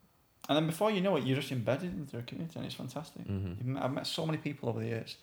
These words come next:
Speaker 1: People who have left, gone off
Speaker 2: Mm-hmm.
Speaker 1: to move to other countries. People who've gone to other
Speaker 2: Mm-hmm.
Speaker 1: cities, do their own thing. But it's amazing.
Speaker 2: Yeah.
Speaker 1: Community is, community is really important.
Speaker 2: 'Cause, like, I, I feel like you've been asked this question before, um, so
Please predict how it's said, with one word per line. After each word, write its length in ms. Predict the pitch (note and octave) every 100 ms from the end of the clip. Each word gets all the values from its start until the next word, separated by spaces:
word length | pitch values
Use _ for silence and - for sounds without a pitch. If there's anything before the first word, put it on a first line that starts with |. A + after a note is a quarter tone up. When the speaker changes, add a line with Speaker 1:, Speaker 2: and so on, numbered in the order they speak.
| - -
Speaker 1:
People 260 | C3+ C3+ C3+
who 60 |
have 160 | B2+ A2+
left, 320 | B2 B2 -
gone 140 | A#2+
off 240 | A#2+ A#2+ - - G#2+
Speaker 2:
Mm-hmm. 120 | G2
Speaker 1:
to 220 | A2+ B2 - A2+
move 240 | C#3 C3+
to 100 | B2+
other 120 | B2 B2
countries. 480 | D3 C#3 C3 C3
People 300 | B2+ B2+ B2
who've 80 | A#2
gone 240 | B2 A#2+ A2+ -
to 80 | -
other 120 | A#2
Speaker 2:
Mm-hmm. 80 | G#2
Speaker 1:
cities, 340 | B2 - B2+
do 120 | A#2+ A#2+
their 80 | A#2+
own 120 | A2+
thing. 260 | A#2 A#2+ A#2
But 160 | A2 A#2 - - _ _ -
it's 80 | -
amazing. 380 | D#3+ E3+ F#3+ F3 - _ -
Speaker 2:
Yeah. 180 | G2+ -
Speaker 1:
Community 320 | D3+ - B2+
is, 160 | A#2 - -
community 340 | C#3 D#3+ -
is 80 | A#2+ A2
really 260 | B2+ B2 B2
important. 520 | A#2 - C#3+ B2 - - - -
Speaker 2:
'Cause, 180 | - A2+
like, 200 | A#2+ G#2
I, 340 | B2 B2 G#2 F2+ - - _ -
I 160 | A2
feel 180 | A2 G#2+
like 140 | F#2 D#2
you've 120 | E2+
been 120 | F2+
asked 280 | E2 F#2 -
this 120 | F2+
question 380 | - E2 - D#2+
before, 380 | D#2+ D#2+ D2 - - - -
um, 380 | F2 F2 E2 D#2+ -
so 420 | - E2+ D#2+